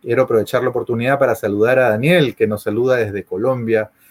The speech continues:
Muchos saludos por allá. Tenemos varios amigos por ahí por Colombia. Muchos saludos también para Artur Ramos, que nos está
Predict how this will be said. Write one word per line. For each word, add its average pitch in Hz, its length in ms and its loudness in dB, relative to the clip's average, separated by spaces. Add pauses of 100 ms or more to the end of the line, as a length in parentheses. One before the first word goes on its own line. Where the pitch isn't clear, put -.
(360)
Muchos 110 640 -4
saludos 110 280 0
por - 140 -4
allá. 113 160 4
Tenemos 110 220 -2
varios 113 200 2
amigos 107 320 0
por 92 120 -6
ahí 101 140 -2
por 101 340 -6
Colombia. 113 500 0
Muchos 113 300 -6
saludos 110 300 0
también 110 280 -2
para 104 160 0
Artur 117 480 -2
Ramos, 127 380 0
que 110 100 -2
nos 101 220 -6
está - 320 -4